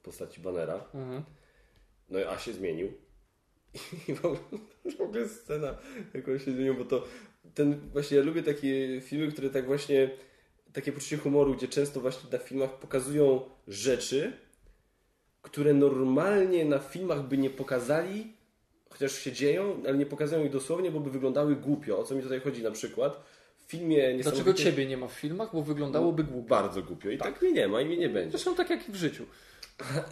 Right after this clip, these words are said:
Speaker 1: I teraz jest na przykład s-, niesamowity Hulk z Edwardem Nortonem. Jest scena, gdzie on się chce zmienić w Hulka, więc on wyskakuje z samolotu.
Speaker 2: Mhm.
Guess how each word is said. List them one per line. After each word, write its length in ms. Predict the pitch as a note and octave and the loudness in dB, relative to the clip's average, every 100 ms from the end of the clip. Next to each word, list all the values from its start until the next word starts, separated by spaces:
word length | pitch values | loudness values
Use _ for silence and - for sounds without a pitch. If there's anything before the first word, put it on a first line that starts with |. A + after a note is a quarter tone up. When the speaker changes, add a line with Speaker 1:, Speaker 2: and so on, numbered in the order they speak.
| - | -8
Speaker 1:
I 100 | A#2 | -2
teraz 440 | D#3 D3 C#3+ - - | 4 4 4 -2 -6
jest 340 | C3 C3+ C#3 | -2 -2 0
na 60 | C#3 | -4
przykład 280 | - C#3 C3 | -2 -2 -2
s-, 160 | - C3 B2+ B2 | 0 0 0 -2
niesamowity 480 | C3+ C3 C3+ C3+ C#3 | -6 -2 -2 0 -4
Hulk 220 | C3+ B2+ | -2 -2
z 80 | A#2+ | -2
Edwardem 340 | A#2 A#2 A#2+ A#2 | 0 2 2 0
Nortonem. 480 | A2+ G#2 F2 E2 | 0 0 -2 -2
Jest 180 | A2 A#2 | -4 -4
scena, 260 | - C3 B2 | -2 0 2
gdzie 140 | A#2 | 0
on 60 | A#2+ | -2
się 100 | A#2+ | -4
chce 160 | A#2 | -10
zmienić 280 | A2 A2+ G#2+ | -6 -6 -6
w 60 | - | -4
Hulka, 460 | A#2 G2+ B2 C3+ | -2 -2 -2 -4
więc 180 | C#3 B2 | -4 -4
on 100 | B2+ | -4
wyskakuje 480 | A#2+ A#2+ A#2+ B2+ B2 | -6 -6 -6 -4 -4
z 100 | - | -4
samolotu. 600 | A2+ A2+ G#2+ G2 B2 D#3+ | -2 0 2 2 0 -2
Speaker 2:
Mhm. 340 | C#3+ D3 D3 | -2 -4 -6